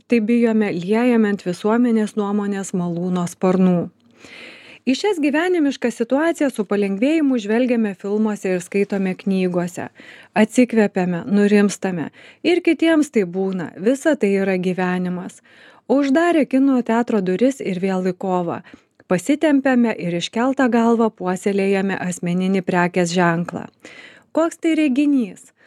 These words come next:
Tai kaimo vaizdelis, kuriame gyventojai gėdijasi patys savęs, paprasčiausio gyvenimo, jo spalvų ir patirčių.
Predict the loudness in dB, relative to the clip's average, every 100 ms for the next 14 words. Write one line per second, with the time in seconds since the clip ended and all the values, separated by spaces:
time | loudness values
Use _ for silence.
0 | _ -6 -4 0 0 2 2 0 -2 -2
1 | -4 -4 -8 -14 -20 -20 -12 -2 0 2
2 | 2 2 2 2 2 0 0 0 0 0
3 | 0 0 0 0 -2 -4 -6 -4 -2 -4
4 | -4 -4 -2 -4 -8 -6 -4 0 -2 0
5 | 0 2 2 2 2 0 -2 -2 -6 -8
6 | -12 -20 _ 0 0 0 -2 0 2 2
7 | 2 0 -4 -2 -4 -6 -8